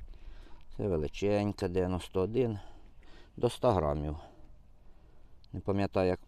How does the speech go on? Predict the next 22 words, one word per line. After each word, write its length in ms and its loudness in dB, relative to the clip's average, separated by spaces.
минулі 460 0
роки. 360 0
Так, 280 4
ну, 220 0
ось 220 -2
ті, 140 -2
що 180 0
впали, 400 4
теж, 260 -2
дивіться, 320 -2
тверденька, 600 0
наче 380 -2
черв'ячка 580 0
ніде 320 0
нема, 320 0
не 140 -2
бачу 380 -4
я. 180 -4
Вже 160 -4
б 40 -4
вона 240 -2
розмягчилася. 840 -4